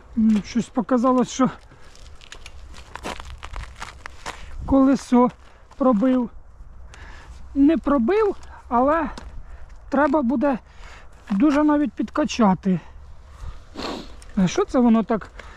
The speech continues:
слабко тримає? Наче ж качав недавно. Так, а ну, друзі, зачекайте. Щас ми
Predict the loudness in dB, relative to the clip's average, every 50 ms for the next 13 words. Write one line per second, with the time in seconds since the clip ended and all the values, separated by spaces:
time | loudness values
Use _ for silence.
0 | -20 -20 -18 -16 -6 0 2 2 2 2 2 0 -2 0 0 2 2 4 4 4
1 | 4 4 2 2 2 0 0 -2 -2 -2 -2 0 2 0 0 2 2 2 2 2
2 | 0 -2 -2 0 2 2 2 2 4 2 2 2 0 -4 -14 -20 -20 -20 -18 -16
3 | -16 -16 -16 -16 -18 -18 -20 -18 -18 -18 -18 -18 -18 -20 -20 -20 -20 -18 -18 -18
4 | -18 -18 -18 -16 -16 -14 -14 -14 -14 -14 -14 -16 -16 -16 -16 -16 -16 -16 -16 -16
5 | -16 -16 -16 -18 -18 -18 -20 -20 -4 0 2 2 2 4 2 4 4 4 2 2
6 | 2 2 2 2 2 2 2 2 0 0 0 -2 -2 0 2 2 4 4 4 2
7 | 0 0 -2 0 0 0 -2 -2 -2 -2 0 0 0 0 0 4 4 6 6 6
8 | 4 2